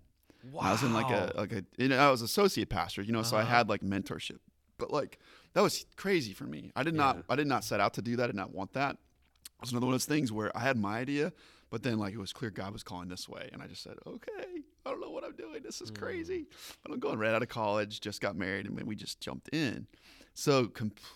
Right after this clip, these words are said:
Speaker 2: like, continually. And I would actually say there's a, there's a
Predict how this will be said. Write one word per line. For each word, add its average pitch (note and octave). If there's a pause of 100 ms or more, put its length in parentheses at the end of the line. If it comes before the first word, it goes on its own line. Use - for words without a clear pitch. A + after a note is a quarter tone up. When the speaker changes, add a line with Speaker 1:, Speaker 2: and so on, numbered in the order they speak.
Speaker 2:
like, -
continually. A#2+ (360)
And B2
I -
would A3
actually B2+
say A2+
there's G#2+
a, F2+
there's G#2
a E2